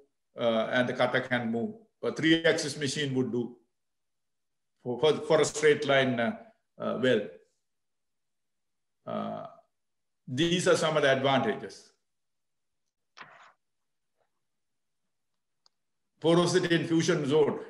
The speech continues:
As you know, welding makes it very weak, uh, kind of weak. Uh, microstructure is, uh, large,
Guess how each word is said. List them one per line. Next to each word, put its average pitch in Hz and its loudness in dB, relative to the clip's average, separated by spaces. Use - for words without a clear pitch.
As 143 4
you 160 4
know, 160 4
welding 165 6
makes 156 -4
it 156 -6
very 139 2
weak, 156 0
uh, 131 -2
kind 165 4
of 131 6
weak. 135 0
Uh, 120 -12
microstructure 139 0
is, - 0
uh, 139 -2
large, 151 4